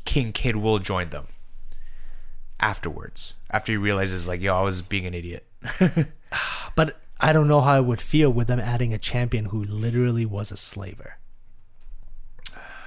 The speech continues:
Speaker 1: But that's the thing with kids, right? Forgive and forget. Unless you're married, then I don't know, but
Speaker 2: Yeah. Well, see, that's the thing. Like, if Mary found, well, actually, no, Ma-, no, Mary did find out. Mary
Speaker 1: Yeah.
Speaker 2: was part of it.
Speaker 1: Yeah.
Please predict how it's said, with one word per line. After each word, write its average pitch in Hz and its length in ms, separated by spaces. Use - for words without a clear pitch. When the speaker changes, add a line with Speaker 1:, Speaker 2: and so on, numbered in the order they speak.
Speaker 1:
But 110 120
that's 123 160
the - 80
thing 113 180
with 101 120
kids, 110 360
right? 90 280
Forgive 98 240
and 98 100
forget. 92 400
Unless 151 260
you're 117 100
married, 90 380
then 87 120
I 90 40
don't 87 160
know, 85 240
but - 120
Speaker 2:
Yeah. 160 580
Well, 160 140
see, 175 100
that's 180 160
the - 60
thing. 185 140
Like, 123 200
if 127 80
Mary 135 300
found, 139 240
well, 170 220
actually, 160 240
no, 143 100
Ma-, 160 180
no, 175 140
Mary 180 240
did 196 140
find 143 180
out. 101 140
Mary 156 260
Speaker 1:
Yeah. 156 40
Speaker 2:
was 147 140
part 160 320
of 135 100
it. - 220
Speaker 1:
Yeah. 98 300